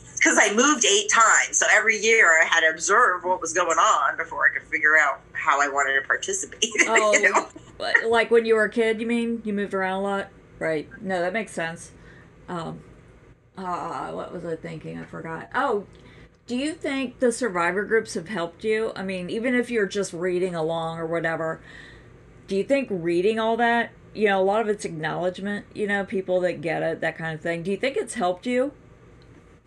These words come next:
Speaker 1: Yes. Yes, I do. I do. I do. I do. I feel like before all that stuff, I felt really alone,
Speaker 2: Mm-hmm.
Speaker 1: you know, and there is something to knowing that there are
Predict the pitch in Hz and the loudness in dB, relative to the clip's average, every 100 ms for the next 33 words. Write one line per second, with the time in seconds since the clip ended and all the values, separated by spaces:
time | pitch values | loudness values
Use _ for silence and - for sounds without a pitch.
0 | - - - 269 240 160 - - - - | -20 -20 0 4 4 4 0 -2 -4 -10
1 | - - 196 220 170 - 170 170 202 202 | -20 -16 0 2 2 2 -2 -2 0 0
2 | 131 120 - - 165 170 233 190 139 - | 0 -4 -12 -4 -2 0 2 4 4 0
3 | 170 196 151 113 - 160 160 190 135 117 | 2 2 2 0 0 0 0 2 2 2
4 | 139 208 202 214 185 175 165 - - - | 0 0 2 4 4 2 -2 -6 -8 -10
5 | - - - - - - - - - - | -20 -20 -20 -20 -20 -20 -20 -20 -20 -20
6 | - 190 190 - 220 240 254 226 233 240 | 0 0 2 2 4 6 8 6 6 4
7 | 233 233 - - 247 294 - - - - | 2 0 -4 2 2 0 -8 -20 -20 -6
8 | 180 185 - 294 - 180 185 220 302 320 | -4 -4 -4 -4 -4 -6 -8 -2 -2 0
9 | 185 160 139 139 147 123 - - - - | 0 0 0 0 0 -2 -10 -18 -20 -20
10 | - - 208 170 175 202 220 233 233 294 | -14 -6 -4 0 2 2 4 6 6 4
11 | 349 - 311 311 294 247 254 247 277 240 | 0 2 2 2 0 0 0 4 4 4
12 | 180 180 175 165 175 175 170 170 | 0 2 0 4 4 6 4 2